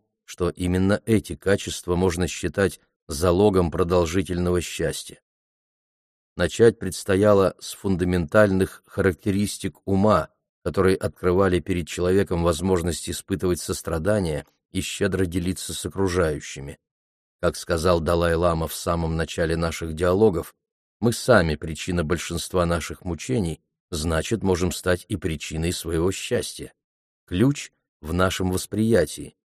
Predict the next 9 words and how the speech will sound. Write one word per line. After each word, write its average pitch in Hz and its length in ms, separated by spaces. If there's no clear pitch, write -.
а 85 120
мысли, 85 460
чувства - 440
и 82 120
действия — 78 640
всего 120 300
лишь 104 340
следствие 107 760
этого. 76 460